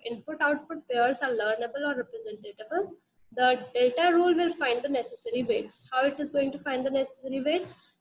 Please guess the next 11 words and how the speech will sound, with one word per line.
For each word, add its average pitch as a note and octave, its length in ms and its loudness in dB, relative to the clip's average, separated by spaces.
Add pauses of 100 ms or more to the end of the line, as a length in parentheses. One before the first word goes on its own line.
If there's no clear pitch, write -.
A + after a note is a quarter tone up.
(200)
With B3+ 180 2
a C#4+ 80 2
finite B3+ 440 2
number B3+ 220 0
of C4 140 -2
steps - 600 -4
or C4+ 280 2 (340)
independent C4 560 0
of D4+ 120 -2 (140)
initial C4 420 0
weights. - 400 -4